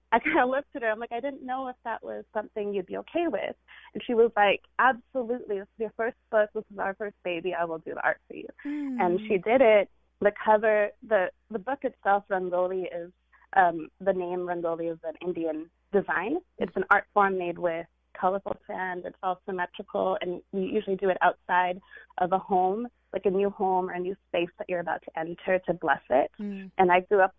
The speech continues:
Speaker 1: watching my mom do this in all the homes that we lived in 'cause we moved around a lot. And I figured, I was like, "This is a story about us,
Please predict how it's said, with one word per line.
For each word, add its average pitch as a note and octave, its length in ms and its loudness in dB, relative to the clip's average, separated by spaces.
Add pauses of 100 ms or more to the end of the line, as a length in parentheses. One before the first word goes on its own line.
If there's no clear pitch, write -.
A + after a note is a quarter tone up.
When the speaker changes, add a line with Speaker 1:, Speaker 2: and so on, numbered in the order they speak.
(220)
Speaker 1:
watching F#3+ 320 2
my F3 120 -4
mom E3+ 320 -6
do A#3+ 180 -4
this G3+ 280 0
in F#3+ 60 -6
all F3 120 -2
the F3+ 80 -4
homes F3 300 -4
that F3+ 100 -8
we F3 140 -2
lived E3+ 300 -4
in D#3+ 260 -6
'cause F3+ 180 -10
we F#3+ 80 -2
moved G3+ 220 2
around E3+ 200 -2
a E3 80 2
lot. - 200 -2 (560)
And F3+ 200 6 (640)
I G#3 120 6
figured, G#3+ 440 2
I F3+ 60 -2
was G3+ 140 -6
like, G#3+ 100 -6
"This A#3+ 180 -2
is C#4 100 -6 (300)
a F3 60 -2 (100)
story C#4+ 340 4
about G3 320 2
us, F#3+ 220 2